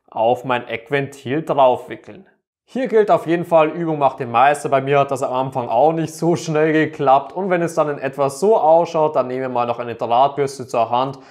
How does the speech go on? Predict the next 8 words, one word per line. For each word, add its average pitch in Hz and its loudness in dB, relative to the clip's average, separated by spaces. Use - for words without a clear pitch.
und 240 -2
bürsten 170 0
unseren 120 -2
Hanf 123 -2
jetzt 127 -2
halt 127 -4
in 233 0
Gewinderichtung 156 2